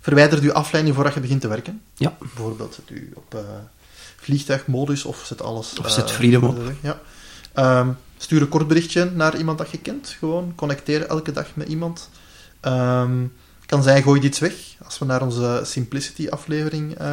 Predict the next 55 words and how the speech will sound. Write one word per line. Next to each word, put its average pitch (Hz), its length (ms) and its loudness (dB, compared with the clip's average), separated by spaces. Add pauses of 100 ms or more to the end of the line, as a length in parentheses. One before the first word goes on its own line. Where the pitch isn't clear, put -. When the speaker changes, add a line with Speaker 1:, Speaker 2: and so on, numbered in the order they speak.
(120)
Speaker 1:
kijken, 147 360 -4
of - 200 -10 (280)
ruim 123 320 0
drie 123 200 0
zaken 123 320 -2
op. 156 200 -4 (560)
Ehm, 127 300 2 (280)
luister 135 380 2
naar 131 100 2
favoriete 131 420 -2
muziek. 131 400 -4
Als - 120 -12
je 135 60 -6
zegt 139 180 -4
van, 139 120 -4
"Ik 131 120 -8
heb - 120 -8
zo, 131 300 -4 (240)
ik 143 80 -8
heb 156 100 2
zo 143 140 0
voor 135 120 2
mezelf 131 320 2
een, 127 300 -2
eh, 113 200 -6 (340)
een - 160 -6
playlist 143 440 2
met 127 100 -2
allemaal 123 520 -2
nummers 131 300 -4
die 120 80 -8
ik - 80 -14
graag 120 240 -4
hoor." 143 220 -2 (580)
Daar 135 100 0
word 131 120 -2
ik - 120 -8
ook 127 60 -8
goed 143 160 -2
gezind 127 300 -2
van. 196 180 -6
Dus 208 80 -8
als 135 100 -4
Speaker 2:
Ja. 131 60 4
Speaker 1:
je 131 60 4
zegt 135 120 -2
van, 135 120 -2
"Ik - 140 -8
luister 127 240 -2
daar 123 100 2
elke 139 260 0
dag 131 180 -2
vijf 127 280 -2
minuten 131 300 0
naar, 127 220 -2